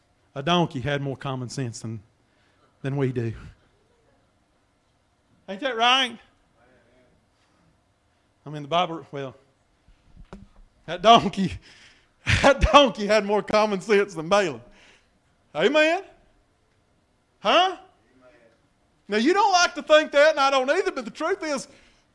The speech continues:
an old, an old, old neighing, you know, that's what, that's what a lot of what we say is to God. "Eh-ah, eh-ah, eh-ah." That's right.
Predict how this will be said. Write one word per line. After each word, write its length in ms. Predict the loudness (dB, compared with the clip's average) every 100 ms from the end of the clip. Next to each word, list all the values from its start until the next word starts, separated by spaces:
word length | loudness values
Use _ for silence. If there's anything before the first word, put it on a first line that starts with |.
| _ -20 -16
an 140 | -6 2
old, 300 | 2 0 -10 -20 -20 -20 -20 _
an 120 | -6
old, 200 | -4 -4 -2
old 240 | -2 2
neighing, 540 | 4 6 2 -6 -16 -20 _
you 100 | 2
know, 100 | 6
that's 240 | 8 6 2
what, 280 | 0 2 0
that's 200 | -2 -2
what 120 | -4
a 40 |
lot 200 | 0 0
of 80 | 0
what 180 | -2 -2
we 80 | -6
say 300 | -2 0 0
is 160 | -4
to 80 | -4
God. 320 | 0 2 0 -2 4
"Eh-ah, 800 | 8 8 6 4 0 0 -2 -2
eh-ah, 920 | 2 4 4 2 0 0 0 -2 -4 -6 -16 _ _ _ _ _ _
eh-ah." 1080 | 8 10 10 10 8 8 6 2 2 -2 -6 -20 _ _ _ _ _ _ _ _ _ -20 -12 -6
That's 180 | -4 2
right. 420 | 6 6 6